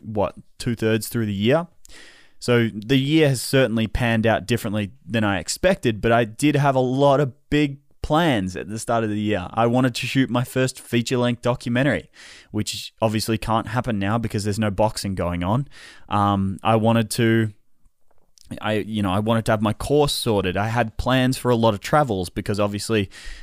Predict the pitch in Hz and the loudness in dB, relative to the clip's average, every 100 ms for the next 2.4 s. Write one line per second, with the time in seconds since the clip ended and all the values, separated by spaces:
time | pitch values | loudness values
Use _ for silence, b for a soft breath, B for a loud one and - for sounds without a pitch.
0 | B 98 107 - 117 113 - - 101 107 | B 0 0 2 2 2 0 -2 2 2
1 | 117 - 107 104 101 - - 117 117 98 | 2 0 0 2 2 0 2 4 2 2
2 | 113 113 95 - | 0 0 -2 -12